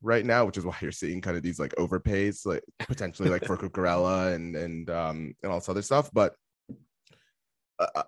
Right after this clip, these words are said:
Speaker 1: Aubameyang, who is the coach that he's, that he has had the most success under in his career?
Speaker 2: Yeah.
Speaker 1: And who would want, who, who would want him the most, most likely of any of, who would be the only coach in the top six that actually wants that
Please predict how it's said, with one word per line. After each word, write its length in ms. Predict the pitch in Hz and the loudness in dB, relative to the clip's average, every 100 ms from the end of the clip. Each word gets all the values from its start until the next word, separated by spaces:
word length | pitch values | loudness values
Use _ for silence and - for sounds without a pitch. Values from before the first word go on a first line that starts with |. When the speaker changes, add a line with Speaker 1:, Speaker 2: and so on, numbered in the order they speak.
| - | -2
Speaker 1:
Aubameyang, 840 | 127 131 180 175 113 95 90 98 107 _ _ _ _ - | 2 4 4 4 2 0 -2 -8 -14 _ _ _ _ -6
who 160 | 131 151 | 0 2
is 100 | 151 | 2
the 100 | 135 | 0
coach 260 | - 135 127 | 0 0 2
that 160 | 104 | 0
he's, 180 | 101 92 | 0 -2
that 220 | 90 101 98 | 0 0 0
he 460 | 107 104 98 95 - | 0 0 2 -2 -6
has 140 | - 117 | -8 -2
had 180 | 101 | -2
the 60 | 95 | -2
most 240 | 101 101 | -2 -2
success 400 | 98 - 101 98 | -4 -2 0 0
under 240 | 64 82 78 | -4 -4 -6
in 60 | |
his 140 | 85 - | -8 -10
career? 480 | - 82 71 71 - | -4 -4 -2 -6 -8
Speaker 2:
Yeah. 360 | - 101 90 85 - - | -4 0 0 -2 -6 -6
Speaker 1:
And 120 | 95 | 2
who 140 | 131 123 | 6 6
would 100 | 110 | 8
want, 260 | 104 101 | 6 4
who, 480 | 107 117 120 117 104 _ _ _ _ _ _ - | 4 6 6 6 2 _ _ _ _ _ _ -4
who 80 | 127 | 0
would 200 | 110 90 | 0 2
want 240 | 104 101 | 2 2
him 200 | 95 87 | -2 -6
the 80 | 87 | -2
most, 600 | 90 80 58 - - - | 0 0 -2 -10 -14 -14
most 320 | 104 92 80 92 | -8 -6 -4 -4
likely 260 | - 65 | -2 0
of 140 | 104 120 | 4 6
any 240 | 117 120 | 6 6
of, 180 | 123 113 - - - - | 4 2 -10 -20 -8 2
who 100 | 233 | 4
would 100 | 247 | 6
be 60 | 180 | 8
the 100 | 156 | 8
only 200 | 165 160 | 8 8
coach 240 | 156 143 | 8 6
in 60 | 123 | 4
the 40 | |
top 220 | 113 110 107 | 0 0 -2
six 160 | 113 | -4
that 120 | 110 101 | -2 -2
actually 240 | 95 101 | -2 0
wants 240 | 98 90 | 2 0
that 160 | - - | -4 -8